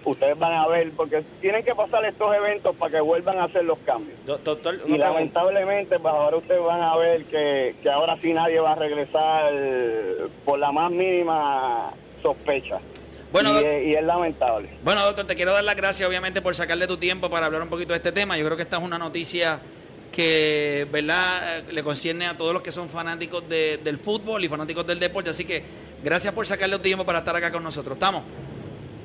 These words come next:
Speaker 1: Seguro, muchachos, siempre.
Speaker 3: Ahí estaba. Ahí estaba, doctor Joe, hablando sobre esta situación, y es la verdad. Ayer, eh, estuve viendo rápido al doctor Omalu,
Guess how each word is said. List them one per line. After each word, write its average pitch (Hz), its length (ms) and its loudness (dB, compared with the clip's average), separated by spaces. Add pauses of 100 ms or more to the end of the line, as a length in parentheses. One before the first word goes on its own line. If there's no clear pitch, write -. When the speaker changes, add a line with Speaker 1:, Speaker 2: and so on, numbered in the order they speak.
(760)
Speaker 1:
Seguro, 156 340 4
muchachos, 165 560 0
siempre. 160 400 -2 (220)
Speaker 3:
Ahí 160 180 2
estaba. 143 340 -2 (320)
Ahí 151 120 -2
estaba, 185 240 -2
doctor 185 280 -6
Joe, 202 140 2
hablando 185 300 -2
sobre 240 160 -4
esta 240 140 -6
situación, 233 420 -4 (200)
y 156 80 0
es 175 140 -4
la 240 140 2
verdad. 190 320 0 (540)
Ayer, 175 640 2
eh, 208 460 0
estuve 180 340 -2
viendo 208 280 0
rápido 196 380 2
al 190 80 0
doctor 170 320 -2
Omalu, 202 400 2